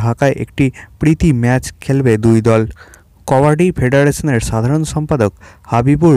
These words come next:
রহমান একথা জানিয়েছেন। এছাড়াও মুজিব বর্ষে উপলক্ষে পাঁচ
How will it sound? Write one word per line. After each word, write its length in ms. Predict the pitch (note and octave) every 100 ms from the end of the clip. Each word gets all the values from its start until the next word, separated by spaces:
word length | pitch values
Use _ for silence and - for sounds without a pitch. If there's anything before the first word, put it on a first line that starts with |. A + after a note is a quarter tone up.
| A2+
রহমান 380 | A2 B2 C#3+ B2 - A2
একথা 260 | A#2+ A#2 A2+
জানিয়েছেন। 420 | G#2+ A2 G#2+ A#2 A2 - - - B2+
এছাড়াও 380 | C3 D#3+ E3 C3 - - - A#2+
মুজিব 300 | B2+ C#3 D#3 C#3 C3+
বর্ষে 400 | C#3+ C#3 - B2 A#2+
উপলক্ষে 500 | A#2+ D3 D3 - - A2 -
পাঁচ 200 | A#2+